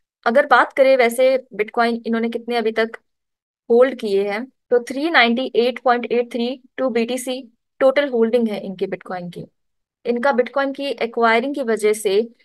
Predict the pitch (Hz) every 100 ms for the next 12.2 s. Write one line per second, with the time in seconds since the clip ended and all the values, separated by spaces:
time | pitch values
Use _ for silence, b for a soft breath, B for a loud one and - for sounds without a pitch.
0 | b _ _ 208 202 202 214 - 254 277
1 | 277 254 214 196 202 202 196 190 208 240
2 | - _ _ _ _ - 254 262 269 320
3 | 277 277 302 311 285 269 294 294 269 -
4 | 240 262 - 226 240 - B B B 196
5 | 220 254 233 226 208 208 208 196 220 269
6 | - _ _ _ 247 254 285 302 _ _
7 | 247 294 294 240 240 262 240 240 262 262
8 | - 220 208 214 233 _ 233 233 208 190
9 | 185 185 180 170 180 - _ _ _ _
10 | 240 285 339 240 233 277 - 240 233 240
11 | 233 247 233 220 240 302 262 254 254 240
12 | 220